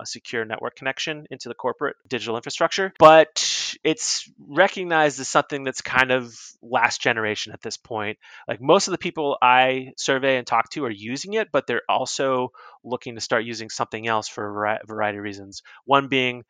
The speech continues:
they want more security, one being they want better experience. Wanting more security has something to do with the fact that if someone steals your, an end user's V P N credentials,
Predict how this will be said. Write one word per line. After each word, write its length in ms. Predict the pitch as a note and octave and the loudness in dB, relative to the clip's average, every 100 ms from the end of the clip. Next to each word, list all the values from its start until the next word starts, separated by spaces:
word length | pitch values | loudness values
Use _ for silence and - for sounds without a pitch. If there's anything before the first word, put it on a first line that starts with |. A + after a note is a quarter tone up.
| - - | -20 -4
they 120 | B2+ | -2
want 280 | A2+ A2+ A#2+ | 0 0 -2
more 140 | A2+ | -6
security, 480 | - - - D#3 D3 | -8 -8 -2 0 0
one 240 | B2+ B2 | -2 -4
being 220 | A#2 A2+ A2 | -4 -8 -6
they 80 | |
want 180 | G#2+ G#2 | -6 -4
better 220 | A2+ G#2 | -4 -4
experience. 720 | G2 - - A2 G2 G#2 - - | -6 -12 -8 -8 -8 -10 -14 -8
Wanting 340 | C3+ D#3+ D#3+ | 2 2 2
more 120 | D3+ | 0
security 380 | C#3 - - D#3+ | -2 -2 -2 2
has 160 | C#3+ C3+ | 2 2
something 240 | C#3+ B2 | 0 0
to 60 | B2 | -2
do 160 | G#2 | -2
with 60 | B2 | -4
the 60 | A2+ | -4
fact 340 | - G#2+ - | -4 -4 -4
that 140 | A2+ - _ _ _ _ _ | -6 -6 _ _ _ _ _
if 360 | C3+ - - - | -8 -8 -14 -10
someone 300 | - D3 C#3 | 0 0 2
steals 340 | B2+ - B2 B2 | -2 -4 -4 -4
your, 100 | A2 | -4
an 180 | A#2+ A2 | -6 -4
end 160 | A2+ | -6
user's 280 | A2+ A2+ A2 | -6 -8 -8
V 120 | G2+ | -8
P 160 | A2+ - | -8 -6
N 120 | A2+ | -6
credentials, 560 | - C3 C#3 D#3+ D#3+ | -2 0 0 -2 -6